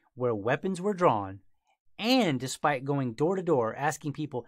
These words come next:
if they had weapons to turn in, and despite conducting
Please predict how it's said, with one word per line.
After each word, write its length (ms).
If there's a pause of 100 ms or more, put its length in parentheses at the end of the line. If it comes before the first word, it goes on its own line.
(160)
if 100
they 80
had 340
weapons 420
to 100
turn 260
in, 240 (760)
and 120
despite 600
conducting 560